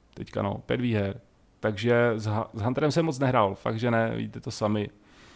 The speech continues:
A, eh, jo, tenhle základní balíček je, myslím, že na podobný úrovni, jak jsme si kdysi dávno ukazovali základní balíček Mága. Takže já vám děkuji za pozornost.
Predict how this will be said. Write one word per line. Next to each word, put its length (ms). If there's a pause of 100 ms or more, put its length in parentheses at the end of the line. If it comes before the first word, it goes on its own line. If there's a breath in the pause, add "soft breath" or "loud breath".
(400 loud breath)
A, 640
eh, 40 (920)
jo, 300 (140)
tenhle 380
základní 420
balíček 540
je, 400 (160)
myslím, 240
že 120
na 120
podobný 380
úrovni, 320
jak 120
jsme 100
si 160
kdysi 540
dávno 380
ukazovali 580 (260)
základní 600 (240)
balíček 380
Mága. 320 (420 loud breath)
Takže 160
já 80
vám 100
děkuji 160
za 100
pozornost. 720